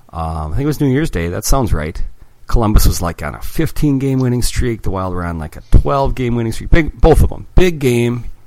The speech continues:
here in our barn, and the Wild crumbled. Now, then they, uh, maybe a month later, a few weeks later, whatever it was, they played Chicago. Another big game. Playoff-like atmosphere.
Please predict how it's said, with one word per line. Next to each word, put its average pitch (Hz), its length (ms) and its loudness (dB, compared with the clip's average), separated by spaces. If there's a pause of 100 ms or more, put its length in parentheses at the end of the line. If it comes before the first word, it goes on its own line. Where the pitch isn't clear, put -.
(100)
here 160 200 2
in 113 80 2
our 107 160 2
barn, 95 440 0 (800)
and 90 320 -4
the 87 60 -6
Wild 85 300 -2
crumbled. - 440 2 (760)
Now, 90 420 2
then 95 220 -2
they, 87 240 -4
uh, 82 80 -8 (500)
maybe 92 320 -12
a 85 40 -8
month 92 340 -4
later, 98 240 0
a 98 40 6
few 107 180 2
weeks 95 260 -6
later, 101 480 0
whatever 98 340 2
it 80 60 -4
was, 92 240 -4
they 90 100 -6
played 98 320 2 (560)
Chicago. - 640 0 (160)
Another 107 300 0
big 92 400 2
game. 82 400 -4 (320)
Playoff-like 113 720 4
atmosphere. - 680 -4